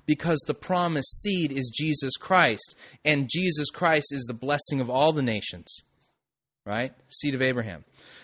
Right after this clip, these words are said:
So then those who are of faith are blessed along with Abraham, who is the man of faith. "For all who rely on works of the law are under a curse,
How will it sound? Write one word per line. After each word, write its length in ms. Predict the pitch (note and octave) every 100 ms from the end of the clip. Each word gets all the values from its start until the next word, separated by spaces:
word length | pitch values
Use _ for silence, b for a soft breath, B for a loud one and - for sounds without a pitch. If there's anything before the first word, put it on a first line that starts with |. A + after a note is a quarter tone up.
| B
So 140 | -
then 180 | D#3 D3+
those 240 | D#3+ F#3+ G#3
who 160 | G#3+ G3+
are 220 | F3 E3
of 340 | D3+ D3+ C#3+ - -
faith 320 | F#3 D#3+ C3+ -
are 240 | C3 D3
blessed 480 | D#3 C3 A#2+ A#2 -
along 460 | C3+ A#2 A2 A#2 A#2 _
with 200 | A#2 A#2+ -
Abraham, 560 | C#3 C#3 C3 A#2 A2+
who 240 | A2+ C#3 C3
is 160 | B2 -
the 120 | B2+
man 420 | A#2+ A#2+ A#2 A#2 A#2+ C3+
of 320 | A#2 A2+ - -
faith. 340 | F3 D#3 F#2+ - b b b b b -
"For 180 | C#3+ -
all 300 | D#3+ G#3 B3+
who 180 | C4+
rely 440 | A#3+ G3+ F3+ F3 F3
on 220 | D#3+ D3
works 340 | C#3 E3+ -
of 120 | D#3+ D3
the 80 |
law 400 | C3+ C#3 C3+ C3 B2+
are 180 | A#2+
under 360 | C#3 C#3 C3 A#2+
a 60 | A2+
curse, 340 | - F3+ C#3+